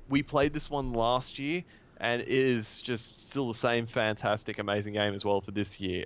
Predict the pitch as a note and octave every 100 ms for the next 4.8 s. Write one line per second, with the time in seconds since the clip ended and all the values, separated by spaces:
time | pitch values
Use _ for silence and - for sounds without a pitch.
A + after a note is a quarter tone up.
0 | - G2+ G2+ - G#2+ - G#2+ A#2+ B2 C3
1 | B2 A2+ - - - - _ - G2+ -
2 | G2+ G2+ G2 G#2 F#2 C#2 - - - G#2
3 | G2+ G2 G2+ G2+ G2+ G#2+ G2 C3 B2+ B2
4 | A#2 G#2+ G2+ G2+ G#2+ G#2 G#2